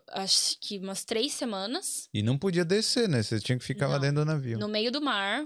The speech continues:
Speaker 1: navio
Speaker 2: Uhum.
Speaker 1: atracado, não entrava comida nenhuma.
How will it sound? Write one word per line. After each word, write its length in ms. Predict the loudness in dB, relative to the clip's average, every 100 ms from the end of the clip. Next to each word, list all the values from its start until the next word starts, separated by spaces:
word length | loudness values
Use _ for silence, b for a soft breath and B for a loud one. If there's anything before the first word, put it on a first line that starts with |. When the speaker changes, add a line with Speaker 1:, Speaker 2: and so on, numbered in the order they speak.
| -6
Speaker 1:
navio 360 | -4 -2 -2 -2
Speaker 2:
Uhum. 60 |
Speaker 1:
atracado, 760 | -2 -4 -4 -2 -2 -2 -4 -4
não 160 | -4 -4
entrava 320 | -2 -4 -4
comida 300 | -6 -6 -4
nenhuma. 600 | -4 -4 -2 -2 -4